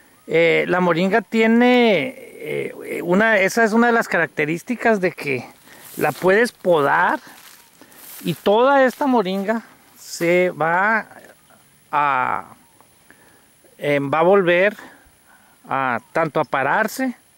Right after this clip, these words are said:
como a, eh, a dar su follaje de vuelta, porque es una de sus propiedades, que tiene una gran capacidad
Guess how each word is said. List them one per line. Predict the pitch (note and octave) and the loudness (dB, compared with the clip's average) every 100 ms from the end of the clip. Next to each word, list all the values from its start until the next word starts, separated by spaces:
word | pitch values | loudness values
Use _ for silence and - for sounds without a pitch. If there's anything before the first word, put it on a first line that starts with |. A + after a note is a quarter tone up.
| _ _ _ _ _ _ _ - | _ _ _ _ _ _ _ -2
como | E3 F#3+ A3 B3 A#3+ | 2 4 4 2 0
a, | - E3 G3+ C#4 - _ _ _ _ _ _ _ _ _ - | -2 -2 -2 -4 -12 _ _ _ _ _ _ _ _ _ -16
eh, | - C3 - - | -10 -8 -10 -10
a | C3+ | -4
dar | D3 D#3 | -2 -2
su | A3+ | -4
follaje | F#3+ F3+ C#3+ D3+ - G3 | -4 -2 -2 -4 0 0
de | |
vuelta, | C#3 B2 A#2+ - - - - _ _ _ - | 2 -2 -6 -10 -18 -20 -20 _ _ _ -6
porque | C#3 - C#3+ A#2+ - _ _ _ _ _ _ _ _ _ | -6 -4 -4 -4 -6 _ _ _ _ _ _ _ _ _
es | A3 C#3+ | -6 -4
una | F3 F#3 | 0 0
de | F#3+ | 0
sus | E3 D#3+ | -2 -10
propiedades, | C#3+ C#3 C#3 B2+ C3 C3+ - | -8 -4 0 0 0 -4 -8
que | C3+ A#2 A#2 - _ | -10 -10 -12 -20 _
tiene | - D3 E3 | -6 -2 0
una | F3+ | -2
gran | D#3 D#3+ F#3+ | -2 -2 -2
capacidad | A3 - D#3+ C#3+ C#3 E3+ G#3+ | -4 -4 -4 -2 0 0 -2